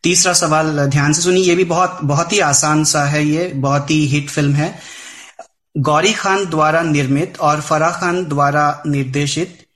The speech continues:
इस ब्लॉकबस्टर फिल्म में अनु मलिक का संगीत था। फिल्म के सभी गाने सुपर डुपर हिट हुए।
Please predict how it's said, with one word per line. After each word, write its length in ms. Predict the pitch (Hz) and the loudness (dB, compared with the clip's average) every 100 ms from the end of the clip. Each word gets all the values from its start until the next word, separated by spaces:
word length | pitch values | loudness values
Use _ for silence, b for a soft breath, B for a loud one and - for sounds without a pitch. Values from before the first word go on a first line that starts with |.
| _ - | _ -4
इस 220 | 160 135 | -2 0
ब्लॉकबस्टर 600 | 147 165 151 147 - 160 | 0 0 0 -2 -2 -4
फिल्म 240 | - 147 | -2 0
में 280 | 135 147 202 | 2 2 0
अनु 200 | 156 156 | -2 0
मलिक 320 | 151 139 139 | 0 0 -2
का 80 | 160 | -4
संगीत 360 | 156 123 113 110 | -2 -4 -4 -8
था। 540 | - 98 87 87 _ _ _ _ - _ - | -8 -10 -10 -16 _ _ _ _ -20 _ -4
फिल्म 240 | 170 175 | 0 0
के 120 | 185 190 | 0 0
सभी 280 | 170 170 | 0 0
गाने 280 | 180 160 165 | 0 0 0
सुपर 300 | 165 139 147 | -2 -2 -2
डुपर 320 | 143 135 139 | -2 -2 -4
हिट 240 | 131 127 131 | -4 -4 -2
हुए। 200 | 127 | -2